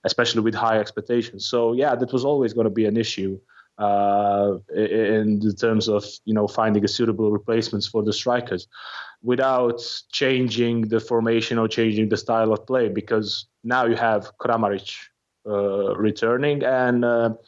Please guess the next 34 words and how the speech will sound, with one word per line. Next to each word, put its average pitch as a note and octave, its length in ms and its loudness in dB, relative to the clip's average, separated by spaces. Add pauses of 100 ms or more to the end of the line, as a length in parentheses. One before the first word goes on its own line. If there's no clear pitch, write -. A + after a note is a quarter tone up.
(360)
you - 80 0
have B2 140 0
Rebic A2+ 500 0
as G2+ 120 -2
well. A#2+ 280 0
But, G2+ 280 -2 (220)
you A#2+ 100 -4
know, A2 300 0 (360)
apart B2 400 -2
from A#2+ 180 0
them, B2+ 240 0
you A2+ 80 0
don't C3+ 260 0
really C3 220 0
have B2 300 0
a, A2+ 180 2
a A2 180 2
striker A#2 540 -2
that's G#2 340 -4
fit. A2 320 -2 (120)
We A2 80 0
tried A#2 360 0
with A#2 140 2
Santini B2+ 520 0
of A#2 100 0
Anderlecht, C3 500 0 (480)
but A#2 80 -2
he's A#2 240 0
this A2+ 280 -2
target A#2+ 520 0
man A2 200 2
who G#2+ 500 -2
is G#2 360 -2
really A2 720 2